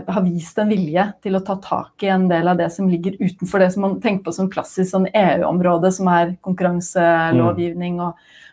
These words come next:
Speaker 1: hvorvidt noen får monopolmakt og så videre. Fordi dette er jo også, dette er jo noe, noe som, eh, som vi ikke har snakket om enda, men dette at det samles inn så mye data, det gir jo også enorm makt.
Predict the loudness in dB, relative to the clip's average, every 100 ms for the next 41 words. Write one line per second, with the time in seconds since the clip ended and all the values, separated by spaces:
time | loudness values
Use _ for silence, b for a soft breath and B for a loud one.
0 | b -2 -2 -2 -2 -2 -2 -2 0 0
1 | 0 -2 -8 -6 -4 -4 -6 -4 -4 -2
2 | -4 -2 -4 -6 _ B B B B _
3 | 4 6 4 6 8 8 6 6 6 4
4 | 0 -8 _ 0 2 2 2 2 -4 -4
5 | -4 -4 -4 -4 -2 0 -2 -2 -2 -2
6 | -4 -4 -4 -2 -2 -2 -4 0 4 6
7 | 6 6 6 4 2 B B 0 2 0
8 | -2 -2 -2 -2 -4 -6 -2 0 2 0
9 | 0 0 2 2 0 0 2 0 0 0
10 | 2 2 2 2 2 0 -10 -18 -20